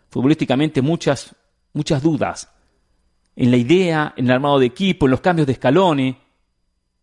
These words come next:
muchísimas dudas. O sea, si nos agarramos del último capítulo, parece la Argentina víctima. Y sí, fue víctima, pero no podemos olvidar el, el otro, que el técnico no tiene que ser el técnico de la selección porque no tiene experiencia,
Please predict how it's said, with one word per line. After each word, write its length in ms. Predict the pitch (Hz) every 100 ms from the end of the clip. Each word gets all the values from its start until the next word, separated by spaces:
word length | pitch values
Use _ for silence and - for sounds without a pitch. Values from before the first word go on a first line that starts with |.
| _ _ _ _ _ _
muchísimas 520 | 139 143 170 - 110
dudas. 440 | 107 92 80 - - _ _ _
O 20 |
sea, 100 | 127
si 120 | 135
nos 160 | 127 143
agarramos 400 | 135 170 185 160
del 120 | 143
último 320 | 175 156 143
capítulo, 520 | 131 127 185 180 160
parece 320 | 127 139 151 135
la 80 |
Argentina 500 | 127 120 120 165 160
víctima. 580 | 139 185 - 110 101 82 _ _ _ _ _
Y 60 | 196
sí, 220 | 233 196
fue 160 | 196
víctima, 500 | 202 175 123 104 85 _ _ -
pero 120 | 123
no 140 | 160
podemos 300 | 160 170 151
olvidar 300 | 127 156 156 -
el, 160 | 131
el 200 | 135 127
otro, 420 | 143 117 98 80 - _ _ _ _ _ _ _ _ _ _ _ _ _
que 120 | 131
el 80 | 117
técnico 340 | 151 147 131
no 100 | 127
tiene 240 | 120 165 131
que 80 | 123
ser 140 | 131
el 40 |
técnico 400 | 120 127 120 117
de 80 | 113
la 60 | 107
selección 340 | - 113 160
porque 160 | 123 110
no 80 | 113
tiene 140 | 120
experiencia, 640 | - 131 185 139 - 127